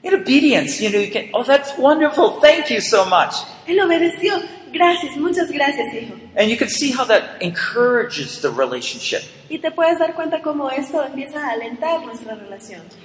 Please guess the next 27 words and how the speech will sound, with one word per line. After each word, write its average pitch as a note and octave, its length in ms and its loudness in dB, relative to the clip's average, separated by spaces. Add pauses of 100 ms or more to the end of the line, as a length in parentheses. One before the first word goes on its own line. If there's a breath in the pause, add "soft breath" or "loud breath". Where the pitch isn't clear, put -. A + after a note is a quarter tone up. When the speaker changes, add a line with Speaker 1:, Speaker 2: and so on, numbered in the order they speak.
(140 soft breath)
Speaker 1:
In B3+ 120 2
this C#4 200 6
fourth B3 360 8
point D3+ 240 4
here, B2+ 240 6
the F3 100 4
fi-, B3 400 2
child E3+ 460 4
feels F3+ 420 4
rejected. C3+ 560 -6 (480)
Speaker 2:
En C#4 160 0
el C#4 640 -4
punto D4+ 380 -2
de B3 140 -2
paternidad A#3+ 540 -6
negativa, C4 440 -6
el - 140 -6
cuarto, C#4 420 0 (140)
el C4+ 120 -10
niño D#4 220 -6
se - 80 -10
siente C#4 260 -6
rechazado. A3 800 -6
Speaker 1:
Because A#3+ 340 0
the A#3+ 60 -8
child A3 400 2
only A#3+ 280 2